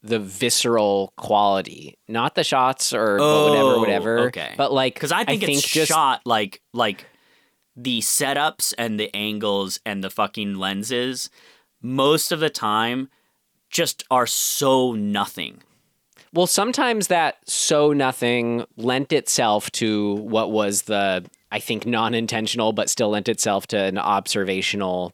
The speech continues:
Speaker 2: Yeah.
Speaker 1: you know, stance. But it was really just, I think I just tuned into the, seeing that film grain and some, like, film artifice.
Speaker 2: Sure.
Speaker 1: And then you had some, like, lovely dusk shots. And that
Speaker 2: <laughs>
Speaker 1: just was
Speaker 2: That was
Speaker 1: like,
Speaker 2: enough for you?
Speaker 1: Yeah, th-, as far as just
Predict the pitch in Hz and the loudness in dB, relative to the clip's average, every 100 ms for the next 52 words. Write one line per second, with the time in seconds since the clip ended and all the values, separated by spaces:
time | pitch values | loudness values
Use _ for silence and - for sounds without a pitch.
0 | - 104 90 85 107 98 92 87 92 - | -8 -6 -6 -8 -8 -4 -4 -4 -6 -6
1 | - 110 110 147 - - - - 139 139 | -2 0 -2 0 -2 -4 -10 -8 0 2
2 | 139 143 127 190 220 147 143 135 - 147 | 4 2 2 4 4 4 2 0 0 0
3 | 147 131 120 - - 151 143 127 139 135 | 0 0 -4 -4 0 2 4 2 2 2
4 | 139 123 113 120 - 123 120 127 117 - | 4 4 2 0 0 0 0 0 0 0
5 | - 113 123 127 135 139 151 156 - - | -2 0 0 0 2 2 -2 -4 -10 -16
6 | - 120 117 120 110 101 - 113 123 131 | -6 -4 0 0 0 -2 -2 0 0 2
7 | 139 143 156 156 160 - - - - - | 2 2 2 2 2 0 -2 -6 -16 -8
8 | 123 127 127 123 131 123 - 123 117 120 | -2 0 2 2 2 2 0 0 0 0
9 | 113 113 120 113 104 104 - - - 139 | 0 0 -4 -2 0 0 -2 -4 -2 2
10 | 139 147 - - - - - - 127 117 | 2 0 -2 -4 -8 -20 -14 -4 -2 0
11 | 120 120 120 117 120 110 - 117 117 131 | 2 2 2 0 -2 -2 -2 0 0 2
12 | 104 98 98 - - - 202 - - _ | 0 0 -4 -8 -10 -10 -12 -18 -20 _
13 | - - - - 190 156 147 175 175 160 | -20 -20 -12 0 2 2 2 2 2 2
14 | 165 151 147 139 - 147 127 - | 2 4 4 2 2 0 0 -2